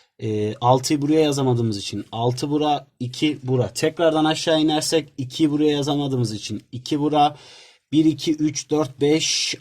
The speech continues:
altıyı da buraya yazdık. En son üç beş yerimiz kaldı. Oraları da yapalım. Bir, iki yazacağımız yerlerden biri yok.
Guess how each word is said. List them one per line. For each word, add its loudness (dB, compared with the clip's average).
altıyı -2
da 2
buraya 4
yazdık. -2
En 2
son 2
üç -6
beş 0
yerimiz 2
kaldı. -2
Oraları 4
da 2
yapalım. 0
Bir, 4
iki -4
yazacağımız 2
yerlerden 0
biri 2
yok. 0